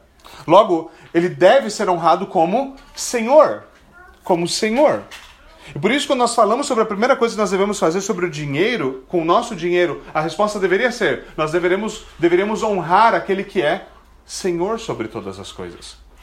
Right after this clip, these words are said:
Esse é um conceito muito simples. Agora, o segundo motivo para isso, então esse é o primeiro motivo, a ideia das primícias, de algo que vem primeiro, você lida com ele primeiro.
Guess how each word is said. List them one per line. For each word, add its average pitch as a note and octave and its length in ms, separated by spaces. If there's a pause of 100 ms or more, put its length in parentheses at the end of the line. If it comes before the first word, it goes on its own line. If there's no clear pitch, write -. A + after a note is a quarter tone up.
(120)
Esse C3 120
é E3 40
um - 20
conceito D3+ 280
muito C3+ 200
simples. - 520 (720)
Agora, G#3 280
o G#3 40
segundo B3+ 400
motivo G3 500
para C#3+ 180
isso, F3+ 240
então F#3 100
esse G3+ 100
é - 20
o - 40
primeiro G3+ 280
motivo, F3 380
a - 20
ideia D#3 200
das D#3+ 180
primícias, D3+ 720 (300)
de D3+ 100
algo F3 160
que E3+ 60
vem F#3+ 160
primeiro, F3+ 720
você E3+ 220
lida D#3+ 200
com E3+ 160
ele C#3 140
primeiro. E3+ 540